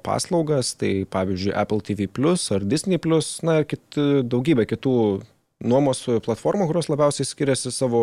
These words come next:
turiniu. Tai, na, kiekvienas paslaugų tiekėjas stengiasi jo kurti, na, kuo unikalesnio. Na, tiesa, ne visos tokios paslaugos dar prieinamos Lietuvoje, bet, ateityje tikrai mes,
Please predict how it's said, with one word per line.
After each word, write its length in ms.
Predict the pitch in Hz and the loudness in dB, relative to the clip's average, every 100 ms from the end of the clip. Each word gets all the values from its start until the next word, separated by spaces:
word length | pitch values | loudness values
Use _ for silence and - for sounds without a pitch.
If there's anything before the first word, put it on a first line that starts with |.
| 110 | 2
turiniu. 400 | - 127 92 85 - - _ | 2 2 2 -4 -12 -20 _
Tai, 160 | 110 107 | 0 0
na, 140 | 120 | 0
kiekvienas 320 | 107 131 117 | 0 2 2
paslaugų 380 | 107 104 110 120 | -2 -4 -2 -2
tiekėjas 400 | 95 127 147 139 | -2 -2 0 0
stengiasi 480 | 135 135 127 - 123 | 0 0 0 -2 -2
jo 160 | 117 113 | 0 0
kurti, 400 | 131 123 - 110 - | -2 -2 -2 -2 -2
na, 160 | 120 117 - | -2 -4 -2
kuo 240 | 139 135 117 | 2 4 4
unikalesnio. 720 | 123 113 123 127 110 - - - _ _ _ _ 165 | 0 2 2 2 0 -6 -12 -18 _ _ _ _ -2
Na, 80 | 151 | 0
tiesa, 320 | 139 131 147 | 0 2 2
ne 160 | 117 | 2
visos 240 | 117 147 151 | 2 -2 -2
tokios 240 | 139 127 | -2 0
paslaugos 480 | 131 - 135 117 104 | 0 2 0 2 2
dar 380 | 107 113 107 101 - 117 | 2 2 2 -2 -2 2
prieinamos 480 | 117 127 110 - | 2 2 0 0
Lietuvoje, 480 | 101 - 95 101 160 | -4 -2 -2 2 2
bet, 400 | 196 170 165 - | 2 0 -2 0
ateityje 720 | 139 131 123 123 - 120 139 135 - | 0 2 0 -2 0 2 2 0 -2
tikrai 160 | 127 127 117 | 0 2 2
mes, 220 | 117 - | 0 -2